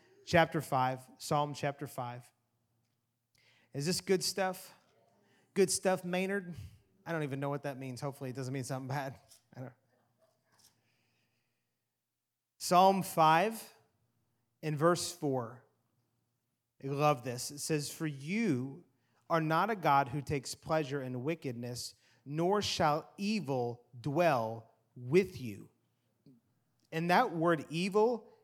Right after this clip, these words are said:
it literally means affliction, misery, trouble, and calamity. Misery, affliction, trouble, and calamity.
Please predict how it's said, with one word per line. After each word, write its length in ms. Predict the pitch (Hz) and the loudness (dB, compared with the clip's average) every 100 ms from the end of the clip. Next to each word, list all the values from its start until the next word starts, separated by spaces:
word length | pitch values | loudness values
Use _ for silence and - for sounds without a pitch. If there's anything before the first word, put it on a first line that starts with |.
| _ | _
it 100 | 170 | -4
literally 600 | 156 143 175 190 202 185 | -2 2 2 4 4 2
means 340 | 165 160 143 131 | 0 -2 -2 -6
affliction, 760 | 143 - 160 202 - 226 220 220 - | -10 -8 0 0 2 0 0 -4 -10
misery, 680 | 156 170 185 196 196 214 208 _ _ - | -2 0 0 0 0 -2 -6 _ _ -14
trouble, 680 | - 180 165 175 180 185 - _ - | 2 4 6 4 -2 -4 -14 _ -10
and 140 | 151 | -8
calamity. 720 | 143 143 151 143 123 92 - _ _ _ _ _ _ _ _ - | -6 -2 -2 -2 -4 -10 -16 _ _ _ _ _ _ _ _ -8
Misery, 760 | 151 190 175 220 208 226 240 - _ _ _ _ _ | 0 2 2 0 0 -2 -4 -14 _ _ _ _ _
affliction, 720 | 160 - 170 196 - 202 202 202 139 | -6 -4 0 0 0 -4 -4 -8 -12
trouble, 560 | - 175 170 180 180 180 | 0 2 2 0 -4 -6
and 140 | 165 | -12
calamity. 720 | - 151 151 156 135 123 127 | -8 -6 -4 -4 -6 -12 -18